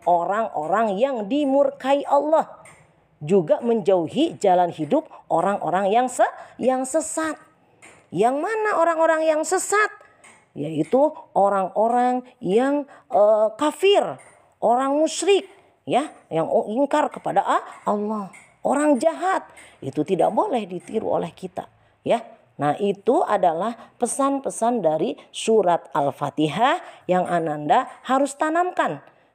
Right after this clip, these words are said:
ya, dalam pikiran dan, eh,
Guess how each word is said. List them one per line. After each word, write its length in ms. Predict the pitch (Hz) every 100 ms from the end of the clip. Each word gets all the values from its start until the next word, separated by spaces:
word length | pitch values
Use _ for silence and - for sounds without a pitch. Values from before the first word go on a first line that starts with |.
| -
ya, 240 | 170 254 - -
dalam 560 | 156 180 180 240 311 311 -
pikiran 560 | 233 254 285 339 359 - - -
dan, 400 | 160 208 262 - -
eh, 540 | 175 170 170 175 175